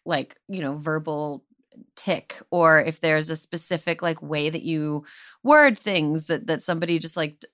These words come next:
doesn't, doesn't like the cut of your jib or whatever. Like, it's really important to just have a lot of self-awareness around,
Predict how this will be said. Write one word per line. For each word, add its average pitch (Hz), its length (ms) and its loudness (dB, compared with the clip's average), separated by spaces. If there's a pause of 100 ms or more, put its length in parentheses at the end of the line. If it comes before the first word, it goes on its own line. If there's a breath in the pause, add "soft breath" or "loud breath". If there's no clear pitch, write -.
doesn't, 160 360 -6
doesn't 170 200 -4
like 185 160 -2
the 196 80 -8
cut 208 180 -4
of 208 60 -6
your 226 100 0
jib 214 360 2
or 160 60 0
whatever. 160 320 2
Like, 180 280 4 (200 soft breath)
it's 190 160 -6
really 220 240 4
important 180 400 2
to 160 80 -4
just 151 180 -8
have 151 160 2
a 143 40 -4
lot 139 200 4
of 147 80 -6
self-awareness 139 800 -4
around, 139 460 -2